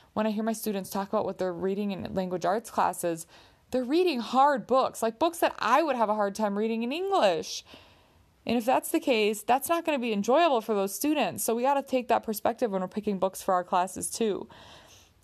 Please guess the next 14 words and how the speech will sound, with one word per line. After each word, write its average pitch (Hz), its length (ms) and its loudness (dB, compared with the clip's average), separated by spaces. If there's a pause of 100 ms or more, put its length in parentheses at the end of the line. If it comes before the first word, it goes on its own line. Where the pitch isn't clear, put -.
(160)
Are 240 200 6
they 254 140 4
going 226 300 0
to 214 380 -2
easily 220 520 0
be 202 160 0
able 202 160 2
to 190 60 -2
breeze 214 320 -2
through 196 220 0
and 185 140 -4
read 214 220 -2
this 190 280 0
like, 185 400 0